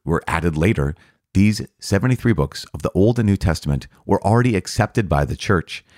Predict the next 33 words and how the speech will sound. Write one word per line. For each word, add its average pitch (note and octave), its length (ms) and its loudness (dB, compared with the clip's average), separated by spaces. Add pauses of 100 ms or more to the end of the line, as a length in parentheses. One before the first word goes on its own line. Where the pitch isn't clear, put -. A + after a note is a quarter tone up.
(100)
And G2+ 140 2
then, G2+ 160 2
so, - 160 -8
or G2 140 4
again, F#2+ 220 0
were C#2+ 80 0
simply D#2 380 0 (100)
defined D2 380 0
in, D2 240 0
in - 80 -6
three E2 160 2
eighty-two E2 460 0 (200)
by C#2+ 100 -4
Council D#2 280 -2
of C2+ 80 -4
Rome G2 220 2 (200)
and F2+ 140 -4
having F2+ 300 -2
to F2 100 -4
be, D2+ 280 -2 (260)
uh, D#2 220 -4
definitively, - 640 -2
solemnly A#2 760 0 (260)
defined D2 520 -2 (280)
in D#2 160 -4
fifteen D#2 360 -4
forty-six D#2 640 -2
after D#2 180 -4
someone D2 260 -2
challenged D2+ 320 -4
it. - 60 -6
In D#2 80 -6
fact, C#3+ 260 -4